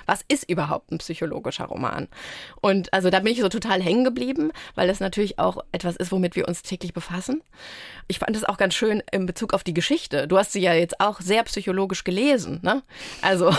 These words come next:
<laughs> kann man sagen, ja, es ist ja wirklich sehr einfach geplottet alles oder einfach, ne, zusammenzuführen. Zwei, die sich wollen, schaffen's halt nicht. Dann geht er weg. Man denkt, ja, jetzt muss es zu Ende sein, aber sie schreibt ihm am Ende dann doch wieder einen Brief, ne? Ist ja schon so ein bisschen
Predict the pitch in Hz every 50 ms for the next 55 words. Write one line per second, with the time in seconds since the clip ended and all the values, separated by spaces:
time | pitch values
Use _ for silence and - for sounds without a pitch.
0 | - 220 - 349 480 - - - - - - - 180 175 180 175 175 175 170 170
1 | 170 - 175 180 180 175 175 170 165 170 190 - - - - - - 175 170 165
2 | - 180 180 196 185 180 170 156 156 160 156 165 202 214 220 214 196 175 165 165
3 | - _ - 175 196 214 214 - 180 - - - - - _ - 170 - - -
4 | 120 135 - - - - - - _ _ 147 143 - - - - - 165 160 -
5 | - 180 196 196 - 180 151 - 208 196 196 190 - 185 165 175 165 170 - 160
6 | - - 165 160 156 - - 190 185 185 175 170 170 151 165 - - 202 208 214
7 | 220 226 220 - - 190 202 - - 202 - - 190 185 185 185 185 185 185 185
8 | 185 - - - - - - - - - 170 170 165 185 190 - - 170 165 185
9 | 202 220 - - - 190 175 170 180 180 180 175 - 185 175 175 175 - - 190
10 | 180 180 - - 165 - - 202 202 190 190 180 175 180 175 175 175 165 - -
11 | 180 170 - 165 165 160 165 - - 165 165 170 165 156 156 151 147 - - -
12 | - - - - - - - - - - - - 180 - - - - 190 165 -
13 | - 185 190 180 180 175 175 170 - 175 170 165 170